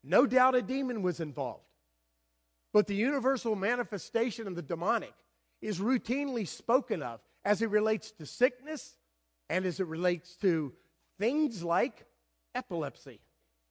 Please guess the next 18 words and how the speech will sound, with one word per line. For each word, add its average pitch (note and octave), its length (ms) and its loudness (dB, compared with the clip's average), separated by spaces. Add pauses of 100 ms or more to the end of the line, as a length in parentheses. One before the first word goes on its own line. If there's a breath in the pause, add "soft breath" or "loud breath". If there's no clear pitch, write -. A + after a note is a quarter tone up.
(1040)
And F#3 160 -2
Jesus B3 560 0 (100)
enters A#3 720 -4 (140)
this E3 360 -4
world F#3+ 540 0 (400 soft breath)
and F#3+ 240 0
heals G#3 680 2 (100)
and F3+ 240 -2
touches F#3 640 -4 (100)
and G#3 320 -4
cures C4 680 -2
people. D#3+ 480 -6 (1300)
And A#2+ 160 -20
sometimes B3 880 -2 (680)
we A#3 140 0
call G#3 400 2
it G#3+ 120 -2 (2250)
demonic. E3+ 540 -2